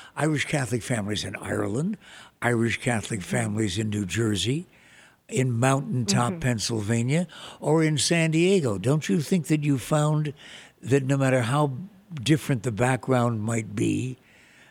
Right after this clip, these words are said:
Speaker 1: there's, there's a real sameness somewhere along the line?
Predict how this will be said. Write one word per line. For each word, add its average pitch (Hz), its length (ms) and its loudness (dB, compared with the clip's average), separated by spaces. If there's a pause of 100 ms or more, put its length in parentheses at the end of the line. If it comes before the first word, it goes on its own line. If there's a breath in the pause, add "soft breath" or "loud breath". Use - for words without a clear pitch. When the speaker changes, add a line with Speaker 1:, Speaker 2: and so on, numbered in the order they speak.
(140 soft breath)
Speaker 1:
there's, 113 580 2 (640)
there's 123 460 2
a 127 80 4
real 147 460 2
sameness 143 840 0 (480 soft breath)
somewhere 139 460 2
along 131 320 2
the 131 80 2
line? 131 500 -4